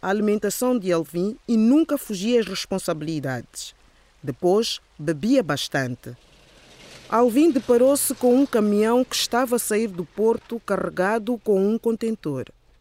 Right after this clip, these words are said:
Entrou pelos portões em direção ao escritório do pai e bateu várias vezes à porta,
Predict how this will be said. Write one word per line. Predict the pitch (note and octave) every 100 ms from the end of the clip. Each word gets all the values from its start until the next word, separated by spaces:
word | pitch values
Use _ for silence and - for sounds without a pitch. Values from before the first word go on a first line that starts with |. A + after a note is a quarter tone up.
| _ _ _ _ E3+
Entrou | D#3 D3 F#3
pelos | F3 F3 E3
portões | - E3 - F#3+ A3 C#4+ - -
em | F#3
direção | E3+ E3+ D#3+ G#3+ A3+
ao | A3
escritório | - F#3+ F3 G3 F3+ F3
do | D3+ D3+
pai | - E3+ F#3 A#3 -
e | C#4+
bateu | G#3 F3 A3 A#3+
várias | E3 F#3+ C4 C4+ F3
vezes | G3 F3+ -
à | F#3+
porta, | - C3+ - -